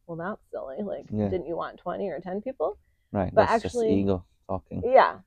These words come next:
Speaker 1: but
Speaker 2: Yeah.
Speaker 1: actually, no. Like, with those two other women, that was, like, exactly what it needed to be. There was supposed
Speaker 2: Mm-hmm.
Speaker 1: to be a third one, but didn't work out for her. She
Speaker 2: Mm-hmm.
Speaker 1: canceled the last minute. But it's like, that's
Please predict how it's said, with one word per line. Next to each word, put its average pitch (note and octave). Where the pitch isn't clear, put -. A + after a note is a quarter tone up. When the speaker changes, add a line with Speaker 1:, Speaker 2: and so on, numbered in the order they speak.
Speaker 1:
but A3
Speaker 2:
Yeah. -
Speaker 1:
actually, A3+
no. F#3+
Like, D#3+
with F#3+
those F3+
two -
other F3+
women, F3
that F#3
was, E3+
like, D#3+
exactly E3
what A3
it A3
needed G3+
to G3+
be. F#3+
There F3+
was F3+
supposed A2
Speaker 2:
Mm-hmm. -
Speaker 1:
to -
be G#3
a G3
third F#3+
one, F#3
but E3
didn't F3
work F3
out E3+
for F3
her. E3+
She A2+
Speaker 2:
Mm-hmm. B2
Speaker 1:
canceled E3+
the E3
last E3
minute. E3+
But G3+
it's -
like, E3
that's E3+